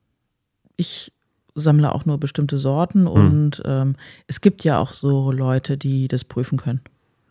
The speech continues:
Speaker 1: Ja.
Speaker 2: Okay.
Speaker 1: Da kann man vorbeigehen. Ähm, und dann ist mir zugetragen worden, dass der Reisepodcast, stell dir vor, der Bucketlist-Reisepodcast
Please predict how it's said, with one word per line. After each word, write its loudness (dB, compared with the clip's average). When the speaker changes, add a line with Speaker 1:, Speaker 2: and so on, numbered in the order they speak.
Speaker 1:
Ja. -14
Speaker 2:
Okay. -2
Speaker 1:
Da 2
kann 4
man 6
vorbeigehen. -2
Ähm, 6
und 4
dann 6
ist 0
mir 6
zugetragen 0
worden, 4
dass 2
der -4
Reisepodcast, 0
stell 4
dir 8
vor, 0
der 2
Bucketlist-Reisepodcast 0